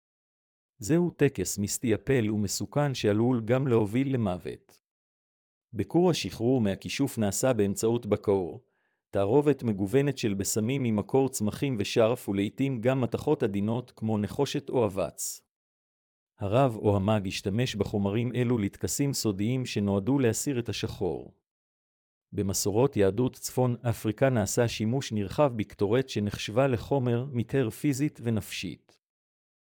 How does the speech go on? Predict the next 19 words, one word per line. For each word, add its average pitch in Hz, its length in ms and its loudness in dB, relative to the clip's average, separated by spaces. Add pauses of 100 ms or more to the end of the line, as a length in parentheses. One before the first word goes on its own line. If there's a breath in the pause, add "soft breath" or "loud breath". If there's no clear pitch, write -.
(140)
הקטורת 113 640 2
או 98 180 -4 (240)
מסקוטה, 101 640 0 (380)
במרקם 104 600 0
גרגירי 104 500 2
או 131 140 2
בעיבודים 110 520 2
שונים 117 380 0
של 107 180 0
הזוטה 98 380 0
הלבנה, 92 520 -2 (380)
הוקטרה 120 400 0
על 120 100 4
ידי 107 220 2
שריפת 113 460 0
החומר 123 460 0
ושימשה 101 460 0
לטיהור 117 420 0
בתים, 101 500 -4